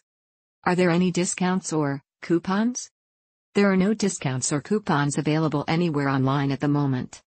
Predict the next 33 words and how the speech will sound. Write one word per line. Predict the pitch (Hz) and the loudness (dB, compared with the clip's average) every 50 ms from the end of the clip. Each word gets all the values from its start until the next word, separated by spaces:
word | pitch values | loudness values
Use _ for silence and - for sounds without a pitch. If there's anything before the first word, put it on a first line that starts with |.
| _ _ _ _ _ _ - | _ _ _ _ _ _ -4
However, | - 202 190 202 208 214 208 160 139 131 139 143 _ _ _ - | -2 0 2 2 2 2 0 -2 -4 -4 -6 -8 _ _ _ -2
there | 190 190 190 | 0 2 2
are | 185 185 | 2 2
some | 180 - 180 165 | 0 0 0 0
bonuses | 156 165 151 156 156 143 139 - 139 131 127 - | 2 2 2 2 2 0 -2 -2 -2 -4 -2 -2
if | 156 - - | -2 0 0
you | 165 | 0
buy | 151 156 151 156 160 156 | 2 2 2 2 0 -2
from | - - 147 143 | 0 0 2 2
this | 143 139 - | 2 0 0
website, | - 160 156 156 - - - 139 131 131 | 0 0 0 0 -2 -2 -2 -2 0 0
and | 143 143 143 | 0 2 2
I'll | 143 143 143 | 0 0 -2
send | - - 170 160 165 | -2 0 0 2 2
you | 160 151 | 2 4
more | 147 143 147 147 | 4 2 2 2
bonuses | 135 156 156 156 156 151 143 - 147 135 131 - | 2 0 2 2 2 0 0 0 -2 -4 -4 -6
periodically | - - 180 170 175 180 175 151 156 151 143 - 151 143 135 135 | -4 -2 0 2 2 2 2 2 2 0 0 0 0 2 2 0
if | - - | 0 -2
you | 156 143 | -6 -4
subscribe | - - 156 143 - - - 160 143 143 135 - | -2 -2 -4 -4 -4 -2 0 0 0 0 0 0
to | 151 | -2
my | 143 143 143 143 | 0 0 0 2
newsletter. | 143 147 151 151 151 - - 139 135 135 127 123 123 139 - _ _ _ _ _ _ _ _ _ _ _ - | 2 2 2 2 2 0 0 0 0 0 -2 -4 -8 -10 -14 _ _ _ _ _ _ _ _ _ _ _ -6
How | - 220 220 226 | 0 0 0 2
can | - 226 202 | 2 2 2
I | 185 175 | 2 0
take | - 185 175 175 - | 0 0 0 0 0
advantage | 165 139 151 156 156 160 151 139 127 - | -2 0 0 0 0 0 -2 -2 -2 -2
of | 151 135 | -4 -2
this | 135 156 151 - | -2 -2 -2 0
amazing | 151 143 139 143 147 - - 151 147 | 0 0 0 0 0 0 0 0 0
offer? | 139 139 135 - 131 113 107 127 | 0 0 -2 -2 -4 -4 -4 -8